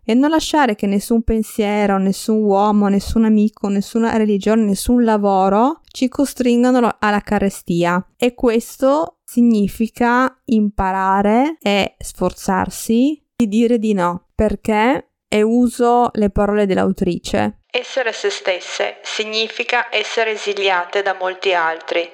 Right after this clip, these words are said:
e compiacere le richieste altrui fa sì che ci si sente esiliate da se stesse." Otto. Confezionare amorevolmente la vera opera, cioè costruire un rifugio per la nostra creatività, fatto di calore e sapienza. L'ultimo suggerimento,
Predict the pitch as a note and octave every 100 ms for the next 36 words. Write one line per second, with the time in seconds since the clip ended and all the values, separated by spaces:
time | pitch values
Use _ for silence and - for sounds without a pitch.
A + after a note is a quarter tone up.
0 | - - - G3+ G3+ G#3 G3+ G3+ G3 A3
1 | G#3+ G3+ F#3 - G3+ G3 F#3+ F3 - F3+
2 | F#3 G#3+ B3 - - - - G3 - G#3
3 | A#3 - - G#3 G3+ - G#3 - G3+ -
4 | F#3 F3+ F3 F3 F3+ F#3 A3 G#3 - G#3
5 | - D#3 - - E3+ - - - _ _
6 | - A3+ G#3+ - - G#3 - _ - -
7 | - - - - - _ _ _ _ _
8 | _ - A#3 A#3 A#3+ - B3+ A#3+ G#3+ G3
9 | G3 - A3 A3 A3 A3 G#3+ G#3 G#3+ A3
10 | C4+ B3+ A3 G3 G3+ G3+ F#3 F3+ F#3+ F3+
11 | F#3 - A#3 - B3 - C#4 D4 C4 A3+
12 | - C4 B3+ G#3 F3 F3+ - F#3 F#3 F#3+
13 | - G3 G3 - F#3 F#3 F#3 G3 B3+ A3+
14 | A3 G3+ G3+ G3+ G3 G#3+ A#3 - G#3+ -
15 | G3 F3+ E3+ F3 - F#3+ G3 A#3 A#3 B3+
16 | A3+ A3+ A3 G#3+ G#3+ G#3+ A3 A3+ - C#4
17 | -